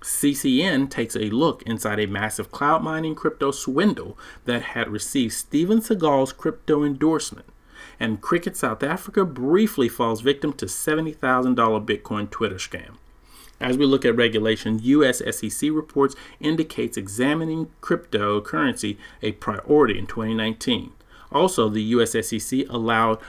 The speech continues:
more I C Os to sell securities under Form D in twenty eighteen. While U S Representative Soto makes the case that digital assets and tokens shouldn't be classified as securities,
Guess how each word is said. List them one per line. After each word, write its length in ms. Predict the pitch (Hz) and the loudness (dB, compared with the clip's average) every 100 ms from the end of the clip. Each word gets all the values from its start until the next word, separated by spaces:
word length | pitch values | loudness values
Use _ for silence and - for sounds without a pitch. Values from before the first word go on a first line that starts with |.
| - | -6
more 460 | 113 127 156 190 185 135 | 2 6 6 4 2 -2
I 180 | 135 | 0
C 240 | 147 143 123 | -2 0 0
Os 180 | 104 - | 0 -6
to 100 | 110 | -10
sell 260 | - 131 | -6 -6
securities 520 | 139 - - 110 107 - | -4 -8 -2 0 0 -2
under 300 | 117 110 104 | -2 0 -2
Form 560 | - - 143 165 175 151 | -6 0 2 2 0 0
D 240 | 175 123 | 2 2
in 200 | 107 104 | 2 -4
twenty 360 | 104 117 113 120 | -6 -2 0 2
eighteen. 500 | 117 123 139 98 - - - - - - - | 0 -2 -4 -4 -8 -18 -20 -20 -20 -20 -14
While 340 | 113 120 120 117 | -4 0 2 2
U 320 | 117 185 220 | 2 4 4
S 260 | 175 170 - - - | 4 -2 -12 -14 0
Representative 720 | 127 135 131 117 110 110 110 - - - - _ | 0 2 -2 -2 2 0 0 -10 -20 -20 -20 _
Soto 640 | - 196 214 165 107 107 - - | 0 4 4 4 -4 -4 -8 -2
makes 220 | 117 123 | 0 0
the 80 | 120 | -4
case 480 | - - 135 135 - | -4 0 0 0 -4
that 280 | 113 101 | -6 -6
digital 360 | 107 131 175 175 | -2 2 2 2
assets 540 | 135 117 - 113 107 - | 0 0 0 -2 -2 -6
and 200 | 110 104 | -10 -8
tokens 400 | - 127 147 139 | -6 -4 -2 -4
shouldn't 320 | - 170 175 | -2 -2 -2
be 80 | 185 | -4
classified 560 | - 180 175 - 175 170 | -2 -2 -2 -4 -4 -4
as 100 | - | -8
securities, 540 | - 180 175 180 | -2 0 2 2